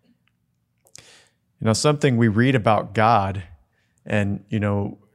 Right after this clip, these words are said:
that he's, he's associated with this concept of strength to the point where it's actually one of his names. We know that, that one of God's names is strength. That in First Samuel fifteen twenty-nine, it says,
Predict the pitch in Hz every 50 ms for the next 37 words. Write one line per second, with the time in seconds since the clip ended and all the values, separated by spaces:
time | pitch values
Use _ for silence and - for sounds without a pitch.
0 | _ - - _ _ _ _ _ _ - - 117 110 - 110 113 120 117 104 92
1 | - - - _ _ 104 113 113 110 92 - - 110 - - - - 123 127 131
2 | - - 123 113 107 107 101 104 98 - 107 101 - - - - 113 120 120 117
3 | - 110 - - - - 92 - - - - - 110 113 120 127 123 110 101 -
4 | - - - _ _ _ _ - - - 107 104 - - 120 120 123 123 123 -
5 | 110 101 101 101 95 - - 156 294 - - - 104 95 98 101 95 90 90 95
6 | 98 95 104 135 117 - 101 - - - - _ _ _ _ _ _ _ _ _
7 | _ _ _ _ _ _ - 95 101 107 107 98 - - - - 95 98 - _
8 | - - 170 - - _ _ _ _ _ _ - 107 107 110 107 98 107 107 107
9 | 104 92 101 101 101 107 101 95 110 104 104 - - - - - 110 120 120 104
10 | - - 107 - - - _ _ - - - _ - 107 107 101 - 120 123 117
11 | - 123 120 120 117 110 110 - 123 120 113 - 120 110 110 - - 120 113 107
12 | 101 104 107 120 123 120 107 98 - - - 104 98 95 90 -